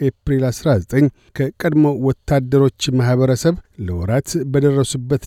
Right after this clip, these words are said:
ጫናዎች ሳቢያ ራሳቸውን በራሳቸው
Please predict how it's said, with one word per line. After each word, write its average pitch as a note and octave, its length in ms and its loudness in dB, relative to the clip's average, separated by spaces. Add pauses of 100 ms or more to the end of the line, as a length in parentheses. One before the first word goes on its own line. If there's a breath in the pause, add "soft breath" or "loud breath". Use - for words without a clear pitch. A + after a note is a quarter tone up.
ጫናዎች C3 440 4
ሳቢያ A2+ 400 2 (320 soft breath)
ራሳቸውን A#2 760 -2
በራሳቸው C#3+ 800 0